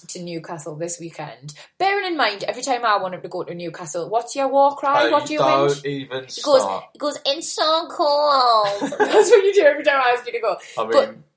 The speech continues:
Speaker 1: yeah.
Speaker 2: no, no one's gonna dis-, disagree, are they?
Speaker 1: No, it is cold.
Speaker 2: <laughs>
Speaker 1: Right, I, fair enough, it's cold, but whatever. It's got many
Speaker 2: So,
Speaker 1: other
Speaker 2: yes, I,
Speaker 1: amazing
Speaker 2: I went
Speaker 1: things.
Speaker 2: to my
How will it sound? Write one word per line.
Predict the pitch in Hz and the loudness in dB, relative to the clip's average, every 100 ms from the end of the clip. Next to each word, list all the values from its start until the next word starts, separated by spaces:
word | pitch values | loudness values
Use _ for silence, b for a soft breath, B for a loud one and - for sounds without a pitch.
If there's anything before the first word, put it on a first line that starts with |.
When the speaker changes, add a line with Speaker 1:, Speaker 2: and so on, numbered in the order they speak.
| _ | _
Speaker 1:
yeah. | 214 190 - - | 0 2 2 -4
Speaker 2:
no, | 117 | -2
no | 107 | -2
one's | 98 | -4
gonna | 92 | -12
dis-, | 90 85 | -14 -16
disagree, | 87 95 90 87 90 | -16 -14 -10 -8 -8
are | 90 90 | -12 -10
they? | |
Speaker 1:
No, | 226 - | -8 -4
it | - - | -4 2
is | 415 - | 4 4
cold. | 480 - | 2 2
Speaker 2:
<laughs> | |
Speaker 1:
Right, | 196 - | 2 4
I, | 202 214 - | 2 2 -2
fair | - 247 | -2 0
enough, | 214 190 | -2 -6
it's | 185 - | -6 -6
cold, | - 143 139 147 | -4 -4 -4 -6
but | 143 | -4
whatever. | 165 156 143 147 | -2 -2 -4 -6
It's | 160 - - | -4 -4 -2
got | 226 233 220 | -2 -2 0
many | 220 202 | 0 2
Speaker 2:
So, | |
Speaker 1:
other | 180 180 | 4 4
Speaker 2:
yes, | |
I, | 180 180 | 6 6
Speaker 1:
amazing | 170 175 | 4 2
Speaker 2:
I | |
went | - 151 - | 0 0 -2
Speaker 1:
things. | - - | -6 -4
Speaker 2:
to | 123 113 113 - | -4 -6 -10 -4
my | 107 107 104 | 0 0 -2